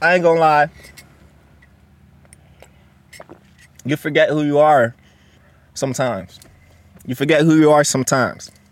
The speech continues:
Um, so yeah, man, I'm, I'm fucking good. I'm feeling good. I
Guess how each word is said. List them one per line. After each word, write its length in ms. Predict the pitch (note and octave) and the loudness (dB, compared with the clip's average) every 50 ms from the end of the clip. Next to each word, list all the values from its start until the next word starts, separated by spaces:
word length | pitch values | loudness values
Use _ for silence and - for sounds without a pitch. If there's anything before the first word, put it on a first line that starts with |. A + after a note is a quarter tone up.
| _ _ _ _ _ _ _ _ _ _ _ _ _ _ _ _ _ _ _ _ _ _ _ _ _ _ _ _ _ _ _ | _ _ _ _ _ _ _ _ _ _ _ _ _ _ _ _ _ _ _ _ _ _ _ _ _ _ _ _ _ _ _
Um, 460 | - C3 C#3 C3+ C#3 C#3 C#3 C#3 C#3 - - - - - - - - - | -4 -2 0 2 2 0 -2 -4 -10 -14 -20 -20 -20 -20 -20 -20 -20 -8
so 180 | - D3 D#3 | -4 -2 0
yeah, 200 | E3+ F3+ G3+ G#3+ | 0 0 0 0
man, 240 | C#3 B2+ C#3+ D3+ E3 | 0 0 0 0 0
I'm, 140 | E3 E3 - | 0 -2 -2
I'm 180 | - D3+ E3+ F3 | 0 -2 -2 -2
fucking 440 | - - F#3 F3 - E3+ D#3 C#3 A#2+ | 0 0 0 0 0 -4 -4 -4 0
good. 240 | A#2+ D#3+ F3 D#3 | 2 2 4 4
I'm 140 | C#3+ C3+ C3+ | 4 2 0
feeling 400 | - - D#3 D#3 D#3 D3+ C#3+ B2+ | 0 0 0 0 2 0 -2 0
good. 180 | B2 D3 D#3 D3 | 2 2 2 4
I 100 | C3+ | 2